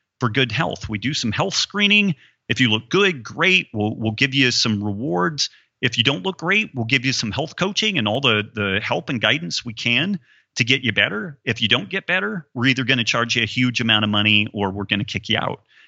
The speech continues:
And the interesting thing, people say, "Well, what about pre-existing conditions?" Most pre-existing conditions have a metabolic underpinning to it. There's very few that are, like, a hundred percent genetic and would not respond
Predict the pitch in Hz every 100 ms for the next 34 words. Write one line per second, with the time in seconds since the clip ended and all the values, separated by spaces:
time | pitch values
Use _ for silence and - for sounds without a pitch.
0 | _ - 117 117 143 156 156 - 120 113
1 | 107 110 113 120 - 113 120 127 190 180
2 | 180 180 - 170 175 143 156 - 165 147
3 | 160 190 - 139 110 - - _ _ _
4 | _ _ _ 131 226 - - 214 170 185
5 | 170 180 156 160 190 - 131 117 123 143
6 | 139 127 117 123 113 101 117 120 131 110
7 | 98 92 101 - 98 - 107 131 117 131
8 | 123 - 127 110 98 98 101 - - _
9 | _ _ 104 95 143 139 - 123 131 120
10 | - 107 107 104 104 98 104 117 107 107
11 | 110 120 120 110 107 - 113 104 101 95